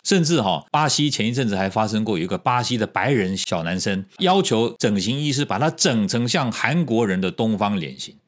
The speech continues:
但是呢，他所谓的韩国人的东方脸型，其实邱医师跟大家讲，并不是原生的韩国男生的脸型，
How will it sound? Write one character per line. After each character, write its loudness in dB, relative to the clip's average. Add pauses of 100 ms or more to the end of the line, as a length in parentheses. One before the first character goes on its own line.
但 4
是 2
呢， 0
他 0
所 0
谓 4
的 0
韩 0
国 2
人 2
的 2
东 0
方 2
脸 -2
型， -4
其 -4
实 -4
邱 -2
医 0
师 -6
跟 -4
大 -2
家 -2
讲， -10
并 2
不 2
是 0
原 0
生 0
的 0
韩 -2
国 -2
男 -2
生 -6
的 -6
脸 -12
型， -16